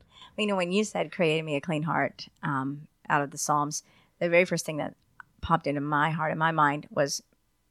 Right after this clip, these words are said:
the motivation behind what I do. Like, what's the posture of my heart? Like, what,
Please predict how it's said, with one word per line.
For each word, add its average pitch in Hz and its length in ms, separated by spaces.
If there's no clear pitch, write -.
the 170 100
motivation 160 800
behind 160 400
what 160 160
I - 100
do. - 300
Like, - 140
what's 170 240
the - 80
posture - 420
of 139 80
my - 160
heart? - 240
Like, - 160
what, 151 400